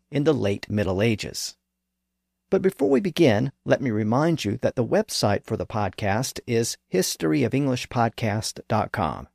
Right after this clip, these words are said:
And you can sign up to support the podcast and get bonus episodes and transcripts at patreon dot com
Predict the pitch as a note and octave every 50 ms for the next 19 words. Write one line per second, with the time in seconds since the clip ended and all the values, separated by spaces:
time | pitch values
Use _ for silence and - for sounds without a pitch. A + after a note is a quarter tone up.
0 | _ _ _ _ _ _ _ _ _ _ _ - B2+ A#2+ C3 C3+ - - A#2 G#2+
1 | - - B2 A#2+ G#2+ F#2+ - - F2 - - - E2+ - F3+ E3+ - - A2+ -
2 | A#2 A2+ G#2+ G#2+ - - A2 A2 B2 E3+ - - - - G#2 G2+ F#2+ A2 - -
3 | - - G#2+ A2 G2+ G2+ - - - A2+ - G#2 - - G#2 F#2+ F2+ - F#2 F2
4 | - - - F#3 G3+ G3 - - - F#2 F#2 - - - - _ _ _ _ _
5 | _ - - C#3+ C#3+ - - _ _ _ - - - D#3 D3+ - - A2+ F#2+ E2+
6 | E2+ E2 D#2+ E2 F2 D#2+ - - - - C#3 C3+ C3 B2+ B2 B2+